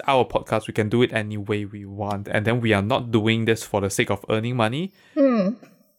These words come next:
Speaker 1: Yeah, we're not doing this for the sake of earning money. So yeah, we're just doing it because we are
Speaker 2: For fun. <laughs>
Speaker 1: boyfriend, girlfriend,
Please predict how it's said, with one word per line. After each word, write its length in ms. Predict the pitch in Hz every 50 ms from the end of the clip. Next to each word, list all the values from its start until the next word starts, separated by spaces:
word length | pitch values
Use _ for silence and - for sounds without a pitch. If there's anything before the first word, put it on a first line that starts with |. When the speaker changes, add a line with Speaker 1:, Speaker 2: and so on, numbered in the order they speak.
| _ _ -
Speaker 1:
Yeah, 380 | 117 113 104 104 113 139 156 -
we're 120 | 110 104
not 180 | 104 110 - -
doing 240 | 117 110 110 113 113
this 140 | 120 117 -
for 100 | 120 110
the 60 | 107
sake 180 | - - - -
of 140 | 113 - -
earning 220 | - 110 113 113 117
money. 380 | 113 107 104 110 120 147 165 _ _ _ _ _ _ _ _ _ _
So 200 | _ - 156 165
yeah, 120 | 180 160
we're 140 | 123 107 107
just 300 | 104 - 127 - - -
doing 220 | - 117 117 120 120
it 180 | 127 117 120
because 360 | 117 113 113 117 117 117 -
we 200 | - 117 113 110
are 280 | 107 107 104 104 107 107 _ _ _ _
Speaker 2:
For 140 | - - 233
fun. 500 | - - - - 349 381 403 392 392 359
<laughs> 40 | -
Speaker 1:
boyfriend, 340 | - 120 120 - 123 117 117
girlfriend, 480 | 120 120 - 123 120 120 120 123 127